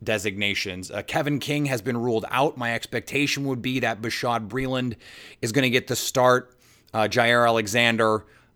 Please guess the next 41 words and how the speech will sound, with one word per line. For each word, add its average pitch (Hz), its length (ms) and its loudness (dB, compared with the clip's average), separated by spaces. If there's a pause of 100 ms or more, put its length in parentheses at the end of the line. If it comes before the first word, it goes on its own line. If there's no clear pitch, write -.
uh, 104 160 -2
and 113 160 -2
Josh 101 260 2
Jackson. 92 460 -2
That 107 160 -2
would 107 180 -6
be 107 220 0
how 107 240 0
I 104 120 2
would 104 280 -4
think 143 560 -2
those 131 260 2
things 127 320 -4
would, 117 300 0 (520)
uh, 120 220 4
would 131 180 4
play 139 300 2
out. 131 240 4
And, 117 160 0
and 123 240 -2
depending 139 560 -2
on, 127 540 -2
uh, 107 140 -8
the 110 120 -2
looks 127 500 2
in 123 200 -4
this 117 180 -2
game, 127 400 0
I 113 60 -2
think 117 240 -6
you're 113 100 -6
gonna 117 140 -4
see 120 160 -6
Jaire 113 280 0
Alexander 110 400 -2
on 104 100 0
the 107 140 -10
outside 117 640 -4
and 143 260 0
the 143 100 0
inside. 101 720 -2